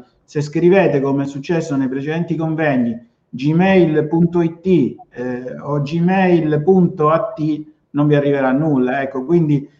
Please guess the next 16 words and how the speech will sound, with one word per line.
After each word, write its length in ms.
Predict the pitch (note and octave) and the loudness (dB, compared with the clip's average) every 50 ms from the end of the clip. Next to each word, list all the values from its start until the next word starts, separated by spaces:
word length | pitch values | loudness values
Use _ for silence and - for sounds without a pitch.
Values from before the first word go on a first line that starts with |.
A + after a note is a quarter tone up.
| _ _ | _ _
questo 280 | - E3 F3 F3 E3 | -4 -2 -2 -2 -2
non 160 | D#3+ D#3+ D#3 D#3 | -2 -2 -2 -2
dipende 760 | D3 D#3 D3+ F3 F3 E3 D#3+ D#3 D3 D3 C#3+ C#3+ C#3 C#3 - C3+ | -2 -2 0 0 0 2 2 0 2 2 0 0 -2 -4 -8 -8
dagli 240 | C3 C#3 C#3+ C#3+ | -6 -4 -2 0
organizzatori. 960 | D3 D3 C#3+ C#3+ C#3+ C#3 C#3 C3 B2 C3+ C3 - - B2+ A#2 A2+ A2+ A2+ A2+ A2 - _ _ _ _ _ - | 0 0 0 0 0 0 -2 -4 -4 -6 -8 -8 -6 -8 -8 -6 -6 -8 -10 -12 -14 _ _ _ _ _ -12
Eh, 240 | - C3+ C3+ C3+ C3+ | -6 -2 -2 0 2
ridò 280 | D3 F3 F3 G#3+ A3+ | 0 2 2 2 4
la, 200 | A3+ G#3 F#3+ F#3 | 4 4 4 2
eh, 320 | F#3 D#3 D#3 D3+ D3 D3 D3+ D#3 | 2 0 0 -2 -4 -4 -6 -4
il, 340 | E3 F3 F3+ F#3+ A3 - F3+ | -2 -2 -2 -2 -4 -4 -4
il 140 | E3+ F3 | -2 0
link, 400 | F3+ F#3+ A3 A#3 A#3+ A#3+ A#3 - | 0 2 2 2 2 0 -2 -2
eh, 520 | A#3 A#3 B3 - - - C3+ C#3 C#3 C3+ C3+ | -2 -2 -2 -4 -10 -10 -8 -6 -6 -6 -6
per, 800 | - D#3 D#3+ E3 D#3 D3+ D3+ D3+ D3+ C#3+ C3+ - - - - _ _ _ - | -6 -4 -4 -2 -2 -2 0 0 0 0 -2 -4 -10 -14 -20 _ _ _ -12
eh, 500 | C3 C3 B2+ B2+ B2+ B2+ B2+ B2 B2 B2 A#2+ | -10 -8 -6 -6 -6 -6 -6 -6 -6 -8 -8
rispondere 840 | C3+ C#3 C3+ - - - - F3 E3+ E3+ D#3 D3 C#3 C3+ C3 C3 | -8 -8 -10 -10 -6 -4 -2 0 0 0 -2 -2 -4 -4 -6 -6